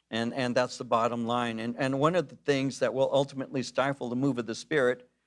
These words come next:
is when we begin to give credit to, to individuals and begin to honor people, uh, over the one who's saving people. We have to be very careful with that. We need to be careful to give, uh,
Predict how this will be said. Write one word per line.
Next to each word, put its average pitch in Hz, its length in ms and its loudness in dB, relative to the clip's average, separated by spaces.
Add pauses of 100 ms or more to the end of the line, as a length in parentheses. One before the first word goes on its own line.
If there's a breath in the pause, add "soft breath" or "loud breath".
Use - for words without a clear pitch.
(300)
is 120 120 -4
when 131 160 2
we 127 120 -2
begin 123 340 -2
to 127 80 -4
give 113 260 0
credit 127 380 0
to, 113 300 0
to - 200 -2
individuals 127 840 0 (400 soft breath)
and 120 100 0
begin 123 280 2
to 117 160 2
honor 127 260 2
people, 120 720 -2 (400 soft breath)
uh, 107 380 2
over 127 380 4
the 117 160 0
one 120 260 0
who's 120 200 0
saving 117 460 -2
people. 107 240 -12
We 131 60 -2
have 120 160 0
to 120 80 -10
be 117 120 0
very 120 280 2
careful 117 340 -2
with 110 160 -6
that. 110 180 -2
We 117 120 -6
need 120 180 0
to 113 60 -10
be 107 120 -6
careful 117 480 0 (360 loud breath)
to 117 140 -4
give, 110 360 2 (320)
uh, 107 140 0